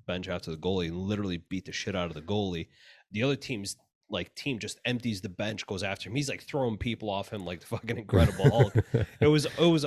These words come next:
Speaker 1: awesome to watch. And, like, one of their biggest shit talkers, just, like,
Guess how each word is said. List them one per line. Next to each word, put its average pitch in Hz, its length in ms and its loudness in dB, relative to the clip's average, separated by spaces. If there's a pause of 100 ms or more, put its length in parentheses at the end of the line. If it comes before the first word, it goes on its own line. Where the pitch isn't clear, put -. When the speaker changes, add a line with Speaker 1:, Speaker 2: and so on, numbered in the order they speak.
Speaker 1:
awesome 135 400 0
to 95 120 -4
watch. 113 380 2
And, 135 80 -4
like, 139 240 0
one 156 140 4
of 208 80 -2
their 139 80 0
biggest 147 480 -2
shit - 240 -4
talkers, 92 580 -4 (760)
just, 131 180 0
like, 120 300 2